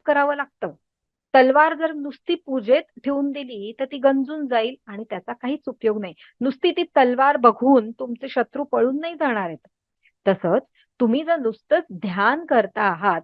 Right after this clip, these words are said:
तर तुमचे प्रॉब्लेम्स, तुमच्या श-, तुमच्या अवतीभोवती जे काही न-, नकारात्मकता आहे ती पळून जाणार नाही. तुमचे आजार ध्यानाने बरे होणार नाहीयेत.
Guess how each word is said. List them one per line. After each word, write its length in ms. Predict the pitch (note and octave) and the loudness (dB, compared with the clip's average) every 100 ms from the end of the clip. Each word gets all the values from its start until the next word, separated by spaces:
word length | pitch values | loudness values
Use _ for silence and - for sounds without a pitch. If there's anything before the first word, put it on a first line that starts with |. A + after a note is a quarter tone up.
| - | -4
तर 60 | |
तुमचे 380 | B3 B3 G#3+ C4+ | -4 -4 -2 -2
प्रॉब्लेम्स, 800 | - A3 F#3+ F3 A#3+ G#3 F#3+ _ G#3 | 0 2 2 4 2 2 -6 _ -6
तुमच्या 340 | G3 F#3 A#3 | -4 -2 -4
श-, 140 | - G#3 | -2 -4
तुमच्या 600 | - - A3 G3+ A3 A3+ | -4 -6 -8 -4 0 0
अवतीभोवती 580 | G3+ - G#3 G#3 G#3+ A3 | 0 -2 -6 -4 -6 -4
जे 220 | G3+ A#3+ | 0 0
काही 380 | C4 C4 D4+ D#4+ _ _ _ | 0 -4 -4 -10 _ _ _
न-, 440 | A3 A3+ A3+ A3+ A3+ | -8 0 2 2 0
नकारात्मकता 840 | G#3+ G#3 G#3 A#3 C4+ C#4 C#4 - C4 | -2 -2 0 0 0 -2 -10 -2 0
आहे 140 | A#3+ | 0
ती 140 | B3+ | -4
पळून 400 | D4+ C#4+ C#4+ E4 | 2 6 6 2
जाणार 340 | D#4 D4+ D4 D4+ | -2 -2 -2 -4
नाही. 500 | D4+ D#4 B3 E3 F#3 _ _ - | -6 -8 -8 -12 -16 _ _ -4
तुमचे 240 | C#4+ C#4+ E4 | -2 2 6
आजार 440 | C4 A#3+ C4+ D4+ | 6 6 8 6
ध्यानाने 460 | C4 B3 B3 C4 C#4 | 4 -6 -4 -6 -4
बरे 320 | A#3 A#3+ C4 | 0 4 4
होणार 400 | B3 A#3+ A3+ A#3+ | 2 -2 -2 -4
नाहीयेत. 520 | A#3+ F#3+ A3+ A#3+ E3 | -4 -8 -6 -6 -8